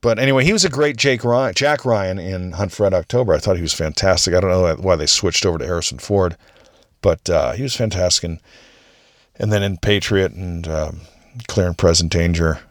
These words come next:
Harrison Ford was fantastic. Anyway, that's not even what this is about. Jake Ryan from Sixteen Candles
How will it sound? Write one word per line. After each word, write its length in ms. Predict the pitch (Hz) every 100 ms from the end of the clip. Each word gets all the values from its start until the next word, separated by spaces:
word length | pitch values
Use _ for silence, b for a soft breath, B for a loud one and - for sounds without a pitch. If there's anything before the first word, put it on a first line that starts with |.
| -
Harrison 320 | 90 82 82
Ford 280 | - 85 80
was 120 | 90
fantastic. 680 | - 82 - 90 87 107 90
Anyway, 340 | 143 143 120
that's 280 | 107 135 -
not 160 | 185 151
even 120 | 139
what 140 | 127
this 180 | 113 -
is 120 | 92
about. 340 | 90 120 104 78
Jake 320 | 139 151 -
Ryan 460 | 110 92 85 85 _ _ _ _ _ _
from 180 | 110 92
Sixteen 440 | - 123 - 104
Candles 680 | - 110 110 95 76 76 -